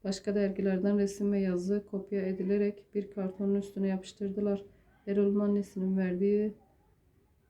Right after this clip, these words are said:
verdiği yemekler az ve kötüydü. Para biriktirdikleri bir ev satın alacakları söyleniyordu. Birlikte bitmesi, bir bisiklete binmesini öğrendi.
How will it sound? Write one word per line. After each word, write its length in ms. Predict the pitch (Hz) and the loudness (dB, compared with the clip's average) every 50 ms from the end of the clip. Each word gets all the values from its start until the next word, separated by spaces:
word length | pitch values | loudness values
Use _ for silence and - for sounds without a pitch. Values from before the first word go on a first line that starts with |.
| _ _ _ _ _ _ _ _ _ _ _ _ _ _ _ _ - | _ _ _ _ _ _ _ _ _ _ _ _ _ _ _ _ -6
verdiği 380 | 214 202 202 196 196 202 202 208 | -2 -2 -2 0 2 2 2 4
yemekler 500 | 214 208 202 196 196 196 - 214 214 - - | 4 4 2 0 0 -2 -2 -4 -4 -2 0
az 360 | 208 208 208 202 - - _ - | -2 -2 -2 -4 -10 -18 _ -4
ve 200 | 208 214 220 220 | 0 0 0 0
kötüydü. 600 | 220 - 208 196 202 - - 208 196 202 202 196 - - _ _ _ _ - | -2 -4 -6 -6 -6 -4 -4 -2 0 0 -2 -4 -6 -14 _ _ _ _ -6
Para 240 | 214 202 202 202 208 | -2 0 0 2 2
biriktirdikleri 1000 | 202 202 196 - - 202 196 196 202 196 - 202 190 185 214 214 214 208 196 | 0 -2 -2 -6 -4 -4 -4 -2 -4 -4 -4 -4 -2 -2 0 0 0 0 0
bir 220 | 208 208 202 - - | 0 0 0 0 -2
ev 220 | 202 208 214 220 | -2 -2 -2 -4
satın 380 | 220 - - 208 196 - 208 208 | -6 -8 -10 -10 -8 -6 -4 -2
alacakları 640 | 202 202 196 196 196 196 196 - - 185 190 202 | -2 0 0 0 -2 -4 -4 -6 -6 -4 -4 -4
söyleniyordu. 880 | - - 220 208 202 196 196 196 202 208 202 202 196 196 196 196 - - - _ _ _ _ _ _ _ _ _ _ _ _ _ _ _ _ _ _ _ _ _ _ _ _ _ _ _ _ _ _ _ _ _ _ _ _ _ _ _ _ _ _ _ _ _ - | -4 -4 -4 -2 0 2 2 2 4 4 4 2 2 2 0 0 -2 -6 -20 _ _ _ _ _ _ _ _ _ _ _ _ _ _ _ _ _ _ _ _ _ _ _ _ _ _ _ _ _ _ _ _ _ _ _ _ _ _ _ _ _ _ _ _ _ -4
Birlikte 540 | 202 196 190 190 190 - - 214 214 214 208 | -2 -2 -2 -2 -4 -4 -4 -2 -2 0 -2
bitmesi, 720 | 208 208 - - 196 196 196 - - - - - - - _ _ _ - | -4 -6 -4 -4 -4 -4 -4 -8 -16 -20 -20 -20 -20 -20 _ _ _ -6
bir 260 | 208 196 190 - - | -4 -4 -4 -6 -10
bisiklete 480 | - - - 196 - - 196 196 214 208 | -14 -12 -12 -10 -6 -6 -4 -4 -2 0
binmesini 460 | 208 202 196 196 190 - - 208 208 | 0 2 2 2 0 -2 -4 -4 -2
öğrendi. 580 | 208 208 202 202 202 196 196 196 196 202 196 | -2 0 0 0 0 2 2 2 0 0 -2